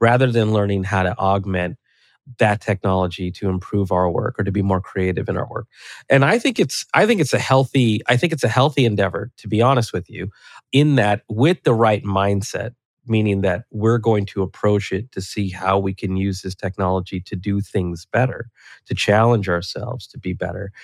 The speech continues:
then we can grow as workers, as artists, as students. And I'll give you an example. Uh, I gave myself, uh, I'm writing my next book, I gave myself an exercise to see if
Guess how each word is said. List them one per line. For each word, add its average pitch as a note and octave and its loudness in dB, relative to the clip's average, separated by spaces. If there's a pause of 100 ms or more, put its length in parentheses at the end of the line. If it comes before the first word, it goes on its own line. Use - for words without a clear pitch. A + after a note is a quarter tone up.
(300)
then A#2 4
we A#2+ 2
can G#2 0
grow F#2+ 2 (240)
as F#2 -4
workers, G2+ 2
as E2+ -4
artists, G#2+ 0
as F2 -6
students. G#2+ 2 (380)
And A#2 4
I'll C3 6
give F3 2
you F3+ 4
an D3+ 2
example. G2 -4 (380)
Uh, G2 4
I D3+ 4
gave D#3+ 2
myself, G2 2
uh, G#2+ 0
I'm A#2 4
writing C3 4
my G2+ 2
next G2 -2
book, F#2 0
I A#2 4
gave B2 2
myself G2+ 0
an F#2+ -2
exercise F#2 -4
to G#2 -6
see A2 0
if G2 -2